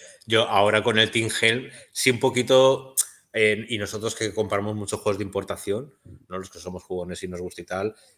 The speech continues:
es que se ha hecho prohibitivo. O sea, a no ser que una editorial o eso, pues ahora pues podamos sacar un juego, yo ya te digo, el Team Helm este que ha sacado es un juego, o sea, me dijeron en aduanas, eh, no sé si eran catorce euros. Le digo, "Pero si es que me ha costado más que el juego".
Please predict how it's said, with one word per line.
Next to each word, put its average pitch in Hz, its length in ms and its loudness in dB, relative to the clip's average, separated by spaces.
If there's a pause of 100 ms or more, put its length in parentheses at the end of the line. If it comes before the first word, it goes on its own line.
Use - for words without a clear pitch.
es 104 120 -6
que 113 100 2
se - 100 -4
ha - 20 -4
hecho 101 160 -4
prohibitivo. 92 580 -8 (500)
O - 80 -12
sea, 95 300 0
a 107 100 4
no 107 140 2
ser 107 260 2
que 110 220 8
una 107 240 2
editorial 107 680 2
o 101 140 0
eso, 104 220 -6
pues 95 180 -8
ahora 98 260 -6
pues - 160 -14
podamos 95 240 -8
sacar 98 160 -6
un 95 100 -10
juego, 104 420 -4 (260)
yo 107 100 -2
ya 104 140 0
te 113 60 0
digo, 98 260 0
el 95 140 -10
Team 98 200 -10
Helm 107 120 -4
este 107 180 -6
que 104 60 -2
ha 101 40 -4
sacado 107 520 -4 (380)
es 107 220 -2
un 113 100 -6
juego, 110 320 -2
o - 260 -16
sea, 104 320 -6
me 117 100 -2
dijeron 113 280 -2
en 117 40 -4
aduanas, 98 640 -4 (400)
eh, 117 260 0
no 110 120 -6
sé 139 120 -8
si 127 120 -6
eran 127 100 -8
catorce 110 400 -6
euros. 101 320 -6
Le 107 100 -8
digo, 95 200 -8
"Pero 92 160 -10
si - 100 -8
es 92 80 -10
que 95 80 -12
me 90 60 -12
ha 90 60 -10
costado 92 220 -14
más 85 140 -16
que - 80 -12
el 95 60 -10
juego". 98 420 -14